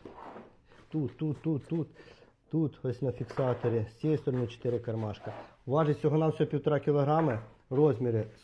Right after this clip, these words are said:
сорок два довжина, так тут, сорок два довжина, двадцять два ширина, двадцять два з пол-, двадцять п'ять з половиною висота. Є в наявності в такому ось сіро-чорному кольорі.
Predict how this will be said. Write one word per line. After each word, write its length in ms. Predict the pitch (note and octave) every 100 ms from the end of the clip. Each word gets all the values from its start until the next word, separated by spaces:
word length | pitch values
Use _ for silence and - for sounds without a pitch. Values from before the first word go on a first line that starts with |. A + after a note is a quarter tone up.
| -
сорок 300 | D#3 C#3+ B2
два 200 | C3+ C3
довжина, 560 | C3 A#2+ C#3 C#3+ E3+ - - -
так 120 | F#2+ -
тут, 100 | G2 - - - - _
сорок 180 | C3+ B2
два 160 | C3
довжина, 460 | C3 B2+ A#2 B2+ D3
двадцять 380 | B2 B2 A#2+ A#2+
два 380 | A#2+ C3+ B2+ - - - _
ширина, 480 | - B2+ C3 C#3+ C3+
двадцять 200 | B2 A#2+
два 100 | B2+
з 40 |
пол-, 240 | - B2+ A#2+
двадцять 280 | B2+ C3+ -
п'ять 160 | D3
з 40 | D3
половиною 380 | C3 C3+ C3
висота. 500 | A#2+ A#2+ C3+ A2+ A2 - - - - _ -
Є 140 | D3
в 60 | C#3+
наявності 720 | C#3 C#3+ E3 D#3 B2+ - G#2 - _ _
в 20 | -
такому 320 | B2 C#3 C3+
ось 160 | A2 - - -
сіро-чорному 680 | - D#3 C3+ A#2+ C#3 C3 B2+
кольорі. 460 | A2+ C#3 C#3 B2 G#2